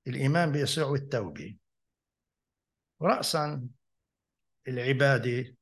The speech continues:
تاني إشي لما مسحت قدميه بالطيب. إسا المحلين اللي مذكورين، إيه، هنا مذكور،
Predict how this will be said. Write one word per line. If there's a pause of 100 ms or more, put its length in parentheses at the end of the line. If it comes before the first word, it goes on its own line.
(160)
تاني
إشي
لما
مسحت
قدميه (720)
بالطيب. (1500)
إسا (420)
المحلين
اللي
مذكورين، (400)
إيه، (1120)
هنا
مذكور،